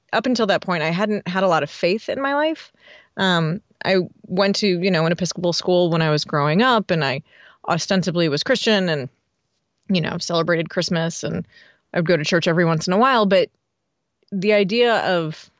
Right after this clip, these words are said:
um, like, a God or whoever it is that we all think of up there, um, that had never really been a huge part of my life.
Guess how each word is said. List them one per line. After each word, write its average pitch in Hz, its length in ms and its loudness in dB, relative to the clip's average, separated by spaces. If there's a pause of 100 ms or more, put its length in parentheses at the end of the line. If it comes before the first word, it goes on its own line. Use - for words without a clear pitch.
(280)
um, 180 500 -6 (120)
like, 180 180 0
a 165 60 2
God 180 720 0 (260)
or 160 460 2 (1500)
whoever 185 440 4
it 196 60 4
is 208 180 4
that 202 100 0
we 202 140 2
all 196 200 4
think 202 280 -2
of 226 560 0
up 226 160 -2
there, 247 440 0 (220)
um, 170 360 2 (220)
that 202 260 2
had 214 120 2
never 214 240 2
really 196 220 2
been 160 140 0
a 156 40 -2
huge 165 440 -6
part 165 180 -2
of 143 100 -8
my 139 120 -6
life. - 440 -6